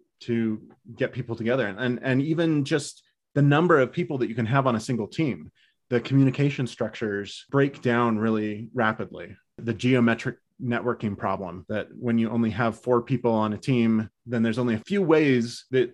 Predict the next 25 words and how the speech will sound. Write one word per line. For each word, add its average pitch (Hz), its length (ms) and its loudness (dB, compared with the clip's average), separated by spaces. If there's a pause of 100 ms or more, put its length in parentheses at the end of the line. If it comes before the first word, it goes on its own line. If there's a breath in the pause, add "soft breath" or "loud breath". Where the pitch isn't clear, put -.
each - 280 -4
person 143 360 2
can 131 140 -2
interact 120 440 0
with 117 120 -6
each 120 160 -4
other 110 200 -2
person. 98 480 -6 (340 soft breath)
But 135 60 0
when 123 200 2
you 113 80 0
have 123 160 -4
twelve 165 420 2
people 127 280 -4
on 104 140 -2
a 104 60 -8
team, 104 480 -4
it 131 140 -2
gets 123 220 -4
too 120 180 -2
big, 120 480 -2 (100)
and 113 500 0
you 127 120 -8
start - 400 -4
forming 113 580 2